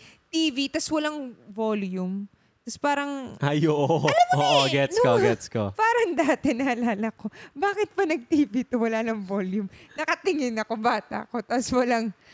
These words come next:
Speaker 1: walang audio, pero nagpe-play yung palabas. Oh, wala lang. Baka parang feel lang nila may kasama sila sa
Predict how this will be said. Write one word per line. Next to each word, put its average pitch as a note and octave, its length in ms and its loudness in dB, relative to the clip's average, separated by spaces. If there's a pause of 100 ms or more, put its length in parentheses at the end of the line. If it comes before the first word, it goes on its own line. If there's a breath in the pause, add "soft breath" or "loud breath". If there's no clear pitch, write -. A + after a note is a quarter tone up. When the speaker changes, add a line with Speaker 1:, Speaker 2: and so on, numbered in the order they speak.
(140 loud breath)
Speaker 1:
walang E4+ 420 2
audio, A3+ 400 2
pero B3+ 380 0
nagpe-play A#3 500 0
yung G#3+ 80 -2
palabas. F#3 840 -2 (760)
Oh, F#3 140 -8
wala F3 240 -8
lang. F3+ 240 -12 (260 soft breath)
Baka B3+ 240 -4
parang B3 280 -2
feel A3+ 300 -4
lang G#3 160 0
nila F#3+ 240 -4
may F3 160 -4
kasama F#3 540 -12
sila F#3 340 -12
sa D#4 540 0